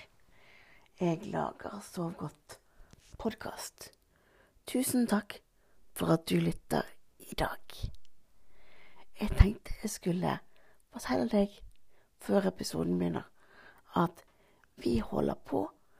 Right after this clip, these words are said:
med en konkurranse nå. Den varer fram til fireogtyvende februar. Den går ut på at du kan få din helt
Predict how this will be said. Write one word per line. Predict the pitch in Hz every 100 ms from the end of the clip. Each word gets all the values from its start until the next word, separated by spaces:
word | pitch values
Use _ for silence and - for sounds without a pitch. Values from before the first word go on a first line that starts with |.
| - - -
med | 208 190
en | 190 -
konkurranse | 196 147 185 196 196 - -
nå. | 160 - - - - - - - - - - - - - -
Den | 190 202 233 - - _ _ _ _ - -
varer | 175 170 175 147 - _ _ _ _
fram | - - 175 165 -
til | - 180
fireogtyvende | - 165 170 - 156 143 - - _ _ _ _ -
februar. | - - - - - - - _ _ _ _ _ _ _ _ _ _ _ _ _ _ _ _ _ _ _ _ -
Den | 226
går | 247 -
ut | 240 -
på | - - -
at | 185 - - - _ _ _ _ _ _ _ - -
du | 214 240 -
kan | - -
få | - 208
din | - 160
helt | 180 196 185 - -